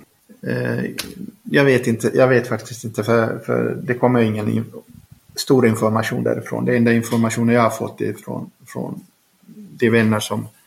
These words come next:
som är därifrån och som, som har kontakt med sina anhöriga. Många, många av, av de har också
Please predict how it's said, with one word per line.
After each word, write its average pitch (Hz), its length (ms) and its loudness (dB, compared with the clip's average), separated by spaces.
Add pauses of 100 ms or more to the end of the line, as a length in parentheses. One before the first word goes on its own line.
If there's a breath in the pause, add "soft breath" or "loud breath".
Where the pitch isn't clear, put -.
(120 soft breath)
som 127 200 4
är 110 100 8
därifrån 104 540 -2
och 107 80 -8
som, - 260 -8
som 107 220 -6
har 104 240 -2
kontakt - 520 -8
med 110 100 -8
sina 113 220 -4
anhöriga. 107 580 -4 (1040 loud breath)
Många, 135 580 6
många 131 440 4
av, 113 360 2
av 110 280 0
de 117 380 4 (140)
har 117 140 2
också 110 500 0